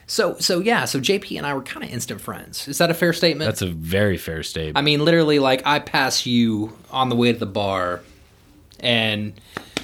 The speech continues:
Speaker 2: At
Speaker 1: we
Speaker 2: Waxy,
Speaker 1: both
Speaker 2: Waxy O'Connor's.
Speaker 1: Waxy O'Connor's been there since, by the way.
Speaker 2: In London.
Speaker 1: Yes.
Speaker 2: You, yeah, you were there on your, uh, when you were getting your, uh,
Speaker 1: Masters, yeah.
Speaker 2: Masters.
Speaker 1: Yeah, the last time I was there. But it was still there. It's still great. And, um, yeah, I mean, passing each other, like, cheersing each other. Um,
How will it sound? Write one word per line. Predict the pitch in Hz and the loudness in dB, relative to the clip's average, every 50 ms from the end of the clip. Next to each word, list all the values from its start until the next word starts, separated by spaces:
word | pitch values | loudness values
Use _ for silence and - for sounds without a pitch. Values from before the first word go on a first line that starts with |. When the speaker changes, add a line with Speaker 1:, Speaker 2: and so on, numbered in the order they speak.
| - - | -8 -4
Speaker 2:
At | - 90 | 0 0
Speaker 1:
we | 90 | 4
Speaker 2:
Waxy, | 92 139 139 139 151 151 139 - | 4 6 6 6 4 2 0 0
Speaker 1:
both | - 101 | 0 -2
Speaker 2:
Waxy | 95 95 98 - - - 135 | 0 0 0 0 0 0 0
O'Connor's. | 143 135 131 101 92 90 101 | 0 2 0 -2 0 0 0
Speaker 1:
Waxy | 123 120 123 120 - - 160 156 | 0 2 0 0 0 2 2 2
O'Connor's | 156 - 156 143 139 139 135 - | 2 2 0 2 2 2 0 -2
been | - - 131 131 | -2 -2 -2 0
there | 127 127 131 | 0 0 0
since, | - - - 139 110 113 117 - | 0 0 0 0 0 -2 -2 -6
by | - - 113 107 | -2 0 0 0
the | 104 | 0
way. | 101 101 98 101 110 | 0 0 0 0 2
Speaker 2:
In | 104 | 2
London. | 98 98 98 101 95 98 110 139 151 135 | 2 2 2 2 0 0 -2 -2 -2 0
Speaker 1:
Yes. | 117 110 110 151 | 0 2 4 4
Speaker 2:
You, | 165 170 180 | 4 4 2
yeah, | 180 | 2
you | 165 147 | 2 2
were | 143 | 2
there | 143 156 156 | 2 2 2
on | 156 151 | 2 2
your, | 151 147 139 135 131 | 2 2 2 2 2
uh, | 123 | 0
when | 123 123 | 0 0
you | 120 | 0
were | 120 | 0
getting | 123 131 127 | 0 0 0
your, | 123 120 117 | 0 0 0
uh, | 113 110 107 104 98 98 95 - | 0 0 0 0 -2 -4 -6 -8
Speaker 1:
Masters, | - 120 107 98 - - 101 101 95 - | -6 -4 -4 -4 -4 -4 -6 -6 -2 0
yeah. | 120 110 | 0 0
Speaker 2:
Masters. | 107 101 92 92 80 76 - - - - - | 2 0 -2 -4 -6 -8 -10 -12 -16 -12 -8
Speaker 1:
Yeah, | 113 104 95 90 87 | -6 -4 -4 -4 -2
the | 101 | 0
last | 120 135 135 135 - | 2 2 2 0 0
time | - 123 117 107 | -2 -2 -2 0
I | 101 | -2
was | 98 95 90 - | -4 -6 -6 -8
there. | 87 90 85 85 - - 113 | -8 -8 -8 -8 -10 -8 -2
But | 113 117 117 | 0 2 2
it | 123 | 2
was | 127 - | 0 0
still | - - 190 175 | 0 2 2 4
there. | 170 175 139 113 107 101 | 4 4 4 4 2 0
It's | 92 - | -4 -2
still | - 151 131 101 | -2 0 -2 0
great. | 104 101 92 82 - - - - _ _ - - - - - - _ - | 0 0 0 -2 -2 -8 -14 -20 _ _ -20 -20 -20 -20 -20 -20 _ -2
And, | 117 113 113 113 113 110 120 | 0 2 2 2 4 4 4
um, | 113 110 107 104 101 98 92 92 92 92 - _ - | 4 4 2 2 0 -2 -2 -6 -8 -12 -16 _ -6
yeah, | - 285 294 - - 90 85 80 82 85 | -2 -2 -2 0 0 -2 -2 -2 -2 -2
I | 123 | 0
mean, | 127 123 120 113 117 | 2 2 2 0 -2
passing | - 139 143 139 - - 135 | -2 -2 -2 0 0 -2 -2
each | 120 - 135 | -2 0 0
other, | 131 127 123 123 | 0 2 2 2
like, | 120 117 113 117 120 | 2 2 0 0 0
cheersing | - 139 123 113 107 110 | -2 0 0 -2 -2 -2
each | 104 - - | -4 -2 -2
other. | 113 110 110 104 104 104 98 101 - | -2 -2 0 -2 -2 -4 -6 -8 -6
Um, | 110 104 101 101 98 95 90 92 - | -4 -4 -2 -2 -2 -4 -6 -8 -10